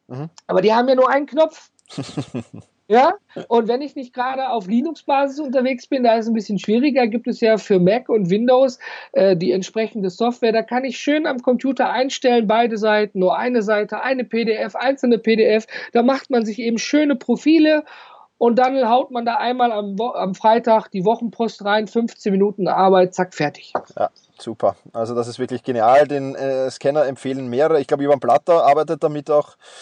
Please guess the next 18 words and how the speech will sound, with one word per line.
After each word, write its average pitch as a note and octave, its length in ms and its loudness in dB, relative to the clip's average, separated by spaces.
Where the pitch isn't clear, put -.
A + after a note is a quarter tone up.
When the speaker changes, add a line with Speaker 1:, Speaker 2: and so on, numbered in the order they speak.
Speaker 1:
Ähm, B2+ 400 0
ja, G2+ 180 0
wirklich, C3 440 -12
wirklich B2+ 240 -12
sehr C3 100 -4
empfehlenswert. C#3 640 -2
Ich, B2+ 220 -10
ich C#3 140 -10
warte D#3 340 2
ja C#3+ 140 4
schon C#3+ 120 -6
die C#3 80 -4
ganze B2+ 300 -4
Zeit, C3 260 0
dass C3+ 120 -6
mein, B2+ 380 -8
<laughs> - 40 -20
mein G3 160 0